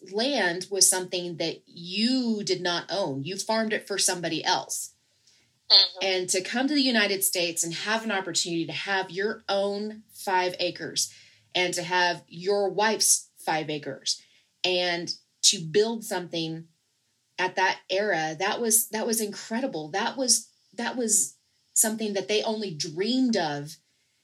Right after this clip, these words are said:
Speaker 1: in, in fairy tales. You know, that everything was owned by landed gentry, and you didn't get to have your own piece of the pie. You farmed for somebody else, and your destiny was tied to their destiny.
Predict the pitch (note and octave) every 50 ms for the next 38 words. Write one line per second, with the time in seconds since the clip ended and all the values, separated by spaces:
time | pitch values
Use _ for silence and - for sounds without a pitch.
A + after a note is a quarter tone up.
0 | _ _ - F#3 F#3+ F#3 F3+ F3 F3+ F3 E3+ E3 - - - F#3 F3 E3+ E3+ D#3+
1 | - - F#3+ G#3 A3 A3+ F#3 D3 D3+ C#3+ - - - - - - _ _ _ _
2 | _ _ _ _ _ _ _ _ _ _ _ - F3+ F3+ F3 F3 F#3 F3+ G3 F3
3 | - - F#3+ G3 A#3+ B3 A#3 C4+ C4+ A#3+ A#3 G#3+ G#3 - - F#3+ F#3+ G3 G3 G3+
4 | F#3+ F#3 - F3+ F3+ F3 E3+ E3+ E3+ F3 F3+ F3+ E3+ C#3+ F3 F3+ F#3 F#3 - D#3+
5 | A2 - - - _ F3 F3 F3 F3 E3+ E3 F#3 G#3 A3+ A#3+ A#3 A3+ G#3+ G#3+ -
6 | - - G#3+ G#3+ - - G3 F#3 F3 E3 F3 F#3+ G#3 G#3+ G3+ F3+ E3+ E3+ E3 -
7 | F#3 E3+ F3+ F3 - F3+ F3 E3+ E3+ - - F3+ E3+ E3 E3+ D#3 D#3+ D3+ C#3+ -
8 | - - F#3+ F3 D3 C3+ - - - D3+ E3+ F#3+ F#3 - - _ _ G3+ G3+ G3+
9 | G3 G3 F#3+ F#3+ F#3 F3 - - F3 E3+ E3+ E3 D#3 D#3 C#3 C3 C3+ D#3 E3 -
10 | - - - - - - - - _ _ _ _ E3 D#3+ E3 E3 E3 D#3+ D#3+ D#3+
11 | D#3 - - _ _ E3+ E3 F#3 F#3+ G3 G3+ F#3+ G#3 G3 F#3+ F#3 - - E3+ F3
12 | E3+ E3 E3 D#3+ D3+ E3 D#3+ D#3+ - - - - E3 E3+ E3+ D#3 - E3 C#3+ C#3+
13 | E3+ F3 F3 D#3+ C3+ - - - - - - - - -